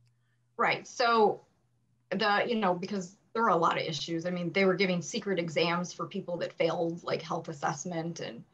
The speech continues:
you know, it was just insane. So all this kind of co-, like, we, the straw that broke the camel's back was they were, they didn't set up my contract with, but they sent me to clinical. They told me I'd go there.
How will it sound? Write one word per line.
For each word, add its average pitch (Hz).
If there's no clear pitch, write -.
you 226
know, -
it 226
was -
just -
insane. 170
So 208
all 233
this 285
kind 226
of 180
co-, -
like, 175
we, 202
the 220
straw 302
that 294
broke 240
the -
camel's 208
back 220
was 175
they 185
were, 185
they 214
didn't 269
set 254
up -
my 185
contract 214
with, 185
but 202
they 214
sent 240
me 208
to 196
clinical. 196
They 180
told 196
me 185
I'd 165
go 240
there. 185